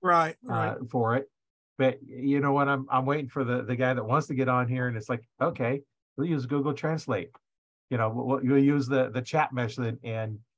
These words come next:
Speaker 2: you know, you type it in chat and I'll convert it and speak it out, and then I'll type a response back to it. And <laughs>
Speaker 1: Right,
Speaker 2: y-,
Speaker 1: right.
Speaker 2: you know, uh,
Speaker 1: Yeah.
Speaker 2: it could, it could be done. It, you know, would, it'd be a little bit slower, but, you know, it'd be interesting to talk to somebody.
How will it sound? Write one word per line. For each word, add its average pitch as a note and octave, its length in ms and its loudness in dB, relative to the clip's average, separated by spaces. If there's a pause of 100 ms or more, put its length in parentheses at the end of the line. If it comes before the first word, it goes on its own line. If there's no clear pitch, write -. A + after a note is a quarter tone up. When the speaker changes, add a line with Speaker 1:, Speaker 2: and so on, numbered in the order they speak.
(160)
Speaker 2:
you C3 80 0
know, G#2 60 -2
you A#2+ 140 -2
type C#3+ 240 -2
it C3+ 80 -4
in C3 100 -2
chat - 320 0
and A2 100 -4
I'll C3+ 120 0
convert C3 400 -2
it - 120 -8
and G#2 220 -12
speak - 340 -6
it C3 100 0
out, E3 200 4
and A#2+ 120 -8
then G#2 200 -8 (280)
I'll B2+ 140 4
type D#3 360 0
a B2 140 0
response C3+ 500 2
back D#3 300 0
to G3 160 -2
it. G3 100 0
And B2 200 -4 (180)
<laughs> - 320 -6 (280)
Speaker 1:
Right, E3+ 440 4 (180)
Speaker 2:
y-, - 120 4
Speaker 1:
right. E3 120 2
Speaker 2:
you F3 60 6
know, D#3 260 6 (340)
uh, C#3+ 380 6
Speaker 1:
Yeah. E3 180 0 (140)
Speaker 2:
it E3+ 220 -2
could, G#3 160 4
it G3+ 160 2
could G#3 120 -2
be G#3 140 0
done. G3 340 6
It, B2 220 -4
you F#3 140 -4
know, C#3 160 4
would, D3+ 260 -2 (540)
it'd D#3+ 180 -6
be C#3+ 240 2
a C3+ 80 4
little C#3 280 2
bit B2+ 200 -2
slower, B2 400 -2
but, C#3 220 -2
you D3 100 0
know, A#2 80 0
it'd D3+ 160 2
be D3+ 160 -4
interesting B2 460 -6
to G2+ 80 -6
talk B2 260 0
to C3 80 -6
somebody. A2+ 600 -2